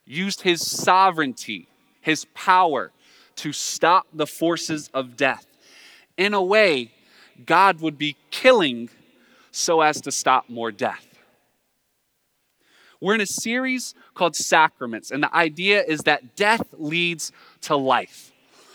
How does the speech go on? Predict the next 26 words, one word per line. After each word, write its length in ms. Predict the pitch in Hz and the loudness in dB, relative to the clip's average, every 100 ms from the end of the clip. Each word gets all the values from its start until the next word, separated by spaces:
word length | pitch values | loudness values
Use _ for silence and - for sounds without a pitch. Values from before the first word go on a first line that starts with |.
| - - | -18 -4
But 140 | 185 | -2
the 100 | 180 | -2
form 360 | - 202 254 262 | -4 -4 -2 -4
of 120 | 170 | 0
death 280 | 190 196 - | 4 4 2
that 160 | 165 | -2
God 260 | 147 170 175 | 4 4 4
is 140 | 160 | 2
offering 560 | - 170 175 - 139 117 | 2 2 2 0 -6 -2
us 180 | 113 - | -4 -2
is 220 | 156 151 143 | -4 -4 0
never 280 | 170 202 | 0 0
imposed 760 | 220 165 156 - 170 160 160 - | -2 -4 -8 -4 -2 0 -2 -8
from 140 | 143 | -6
the 140 | 131 135 | -6 0
outside. 560 | 120 - - 117 98 - _ _ _ _ _ - - | 0 0 -2 0 -2 -6 _ _ _ _ _ -20 -4
It 120 | 156 | -2
is 140 | 156 | -2
always 340 | - 165 208 196 | 0 2 2 2
an 140 | 165 | -4
invitation 720 | - 156 151 - 143 135 - 123 | -6 -6 -6 -6 -6 -6 -8 -10
from 200 | - 113 | -10 -10
the 160 | 110 | -8
inside. 440 | 110 104 - 95 92 _ _ _ _ _ _ _ - | -10 -10 -10 -10 -14 _ _ _ _ _ _ _ -16
The 100 | - | -4
death 380 | 160 165 233 233 | -2 6 6 6